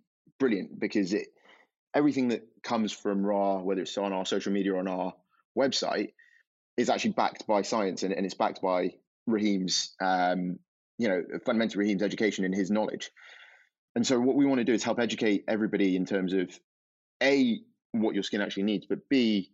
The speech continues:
more importantly, as hard as it is, you shouldn't be defined or shouldn't let people define who you are. It's more a case of actually being comfortable in your own skin. Um, and that's the, the message that we try to,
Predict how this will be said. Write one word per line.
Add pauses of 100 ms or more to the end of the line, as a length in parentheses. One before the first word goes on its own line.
(360)
more
importantly, (720)
as
hard
as
it
is, (300)
you
shouldn't (1000)
be
defined
or
shouldn't
let
people
define
who
you
are. (480)
It's
more
a
case
of
actually
being
comfortable
in
your
own
skin. (720)
Um, (320)
and
that's
the,
the
message
that
we
try
to,